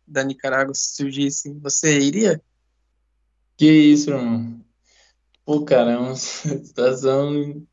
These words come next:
Speaker 2: louca, hein, mano? É, pô, cara, é, eu ia ficar muito feliz pelo convite, primeiramente, né?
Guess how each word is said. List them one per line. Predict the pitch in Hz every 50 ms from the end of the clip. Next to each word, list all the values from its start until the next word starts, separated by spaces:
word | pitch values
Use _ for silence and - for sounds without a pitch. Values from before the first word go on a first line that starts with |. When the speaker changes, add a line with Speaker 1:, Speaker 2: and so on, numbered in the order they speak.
| _ _ _ _ _ - - _ _ _ -
Speaker 2:
louca, | 127 135 139 143 143 135 139 - - 135
hein, | 131 131
mano? | 131 127 120 117 117 113 113 113 113 113 - - _ -
É, | 123 120 120 120 117 120 117 117 117 117
pô, | - 147 143 131
cara, | - - 123 117 113 113 113 113 113 - - - _ _ _ _ _ _ _ _ _ _ -
é, | 113 117 113 110 110 110 110
eu | 110 117 131 156
ia | 170 -
ficar | - - 247 233
muito | - - 170 170 180 185 180 -
feliz | - 214 208 208 202 202
pelo | - 208 202 202 202
convite, | 208 214 214 202 165 139 135 131 - -
primeiramente, | - 147 135 131 131 131 127 123 120 117 113 113 113 113 110 - 113
né? | 113 110 110 110 104